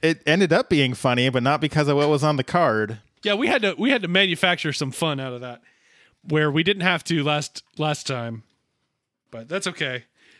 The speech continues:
Speaker 2: They can't all be great. I, I am outsourcing my bits here, so. We'll just see what has, what the deck has in store for us next week on Outsourcing Mike's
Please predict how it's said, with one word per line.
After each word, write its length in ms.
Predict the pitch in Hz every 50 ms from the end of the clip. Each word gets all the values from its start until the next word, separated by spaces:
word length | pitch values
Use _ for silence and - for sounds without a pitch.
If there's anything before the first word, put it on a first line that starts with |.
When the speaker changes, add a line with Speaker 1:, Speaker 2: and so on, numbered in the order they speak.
| _ _ - -
Speaker 2:
They 100 | - 214
can't 260 | 208 - 349 349 294 254
all 120 | 233 214
be 120 | 190 214
great. 300 | 170 - 185 185 190 185 -
I, 160 | 190 208 214 190 226 -
I 120 | 226 262
am 180 | 320 349 294 233
outsourcing 720 | 190 196 233 233 214 - - 214 214 233 - - 202 175
my 160 | 165 160 151
bits 320 | 147 170 175 165 - - -
here, 280 | 117 104 101 98 101 101
so. 280 | - - 113 104 104 - _ _ _ _ _ _ _ _ _ _ _ _ _ - - - - - - _ -
We'll 140 | 208 262 302
just 220 | 277 302 240 -
see 180 | - 240 226 226
what 240 | 208 208 220 - -
has, 380 | - 180 190 196 196 190 190 -
what 220 | 160 175 185 202 - _ -
the 360 | 165 160 127 143 160 151 160
deck 240 | 139 170 190 190 -
has 280 | 202 180 160 165 151
in 80 | 151 139
store 260 | - - 185 208 220
for 160 | 208 - 233
us 180 | 233 240 - -
next 280 | 165 151 151 - - -
week 260 | 131 123 113 - -
on 260 | 120 123 107 104 104 - - - - - -
Outsourcing 840 | 190 214 - - - - - 214 185 160 - - 139 120 117 113 120 131
Mike's 580 | 170 269 302 294 269 220 156 127 - - -